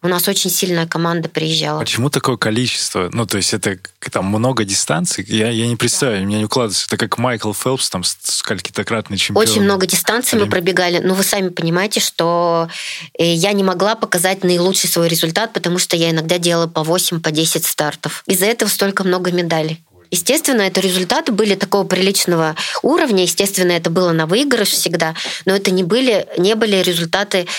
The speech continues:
Speaker 1: профессионального спорта. То есть это были профессионального спорта полицейских, так
Speaker 2: Мгм,
Speaker 1: скажем.
Speaker 2: мгм.
Speaker 1: Вот такого
Speaker 2: Но
Speaker 1: уровня.
Speaker 2: это там, э, и там такая же история, что там бывшие профессиональные спортсмены, которые
Speaker 1: Естественно.
Speaker 2: служат, э,
Speaker 1: И не бывшие.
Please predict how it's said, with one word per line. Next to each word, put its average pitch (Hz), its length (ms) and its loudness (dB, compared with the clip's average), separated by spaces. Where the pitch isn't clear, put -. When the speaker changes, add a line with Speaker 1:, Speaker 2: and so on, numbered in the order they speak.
Speaker 1:
профессионального 175 1000 0
спорта. - 520 -4
То - 60 2
есть 180 140 0
это - 180 0
были 208 440 0
профессионального 190 760 0
спорта 196 420 -2
полицейских, 170 840 -2
так - 160 -4
Speaker 2:
Мгм, 104 140 0
Speaker 1:
скажем. 156 440 -4
Speaker 2:
мгм. 92 300 -16
Speaker 1:
Вот 170 140 -8
такого 185 300 -2
Speaker 2:
Но 170 140 2
Speaker 1:
уровня. 160 160 2
Speaker 2:
это 160 120 0
там, 123 260 0
э, 110 240 0
и 117 140 0
там 156 220 0
такая 131 300 0
же 92 140 -2
история, 95 340 0
что - 260 -4
там 92 240 -2
бывшие 92 600 -2
профессиональные 92 640 -4
спортсмены, - 560 -4
которые 170 160 -2
Speaker 1:
Естественно. 156 140 0
Speaker 2:
служат, 104 420 -4
э, 90 320 -6
Speaker 1:
И 190 40 -2
не 196 140 0
бывшие. 170 500 0